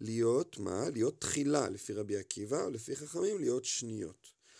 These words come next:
<clears throat> אמרו לו, לרבי עקיבא, "היכן מצינו שהידיים תחילה בכל מקום?" כלומר, אמרו חכמים לרבי עקיבא, "מאיפה העניין הזה שידיים יכולות להיות תחילות לטומאה, ראשונות לטומאה?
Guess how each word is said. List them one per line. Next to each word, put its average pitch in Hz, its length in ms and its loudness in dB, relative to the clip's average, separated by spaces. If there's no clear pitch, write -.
<clears throat> - 240 2
אמרו 120 280 0
לו, 110 200 2
לרבי 104 360 -2
עקיבא, 104 680 -6
"היכן 117 340 -12
מצינו 131 480 -6
שהידיים 107 580 -6
תחילה 110 440 -6
בכל 117 340 -6
מקום?" 151 360 -4
כלומר, 107 260 -2
אמרו 135 200 -2
חכמים 147 320 0
לרבי 120 280 2
עקיבא, 117 400 -2
"מאיפה 180 420 0
העניין 143 320 2
הזה 110 180 -2
שידיים 120 560 0
יכולות 120 360 -2
להיות 147 220 -2
תחילות 135 400 -2
לטומאה, 151 360 -2
ראשונות 120 420 -2
לטומאה? 151 400 -6